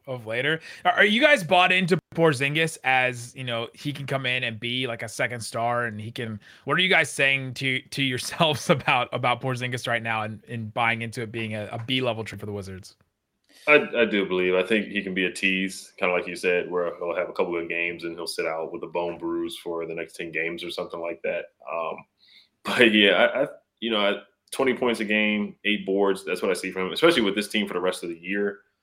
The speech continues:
Speaker 2: Um, with Bradley Beal being out, he's gonna be our number one option, so he's gonna get at least fifteen shots up a game. Um, and, you know, he could be somewhat of a defensive, well, actually
Speaker 1: At least,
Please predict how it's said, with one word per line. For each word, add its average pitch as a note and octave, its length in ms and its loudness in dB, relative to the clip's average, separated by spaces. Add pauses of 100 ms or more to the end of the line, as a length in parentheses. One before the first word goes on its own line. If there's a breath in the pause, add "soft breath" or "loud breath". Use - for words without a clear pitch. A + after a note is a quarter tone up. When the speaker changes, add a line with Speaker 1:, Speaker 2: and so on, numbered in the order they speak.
(260)
Speaker 2:
Um, F2+ 220 0
with F2 140 -4
Bradley F#2+ 260 6
Beal F#2 240 0
being F2+ 200 -2
out, F2+ 240 0
he's G2 120 -4
gonna G2+ 140 0
be F#2 120 2
our D#2+ 140 -2
number E2 220 -8
one E2 160 -10
option, E2+ 380 -8
so E2 200 -6
he's F#2 140 -6
gonna G2+ 180 2
get F2 160 -6
at D#2+ 60 -12
least - 360 -12
fifteen E2 640 -12
shots D#2+ 400 -4
up D#2+ 140 -2
a D#2+ 60 -10
game. E2 320 -4 (420)
Um, C2+ 400 -6 (160)
and, D#2 280 -6 (640)
you F#2+ 100 2
know, F2 80 4
he F#2 100 4
could F2+ 120 2
be F2+ 280 4
somewhat F#2+ 360 4
of F2+ 80 4
a F2+ 40 4
defensive, F2+ 420 0
well, F#2 180 4
actually F#2 440 0
Speaker 1:
At B2+ 200 4
least, D3 560 4